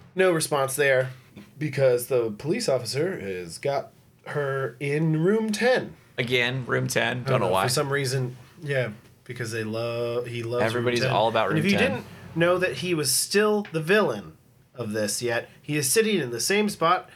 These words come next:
Speaker 1: as the mysterious stranger
Speaker 2: Yeah.
Speaker 1: was during the fo-, uh, s-, the sexy scene.
Speaker 2: This is my watching spot.
Speaker 1: Yep, it's his watching spot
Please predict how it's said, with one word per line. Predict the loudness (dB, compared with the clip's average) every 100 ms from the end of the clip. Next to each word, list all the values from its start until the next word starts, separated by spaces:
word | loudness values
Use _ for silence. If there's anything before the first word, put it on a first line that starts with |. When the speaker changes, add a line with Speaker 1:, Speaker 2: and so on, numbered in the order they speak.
| -20 -10
Speaker 1:
as | -8 -6
the | -6
mysterious | -4 0 2 2 2
stranger | 0 -2 0 0 2
Speaker 2:
Yeah. | 2 2 0
Speaker 1:
was | -4 -8
during | -4 -2 -2
the | -4 -2 -2 -4 -6 -6
fo-, | -4
uh, | -4 -4 -4 -4
s-, | -8 -12 -10
the | -6 -6
sexy | -6 -8 -8 -10
scene. | -12 -8 -4
Speaker 2:
This | -2
is | 0
my | 0
watching | 2 2 0 -8
spot. | -4 -2 -2 -6 -16 -20 -20 -16 -2
Speaker 1:
Yep, | 0 0
it's | -2 -2
his | 0 2
watching | 2 2 -2
spot | -4 0 2 0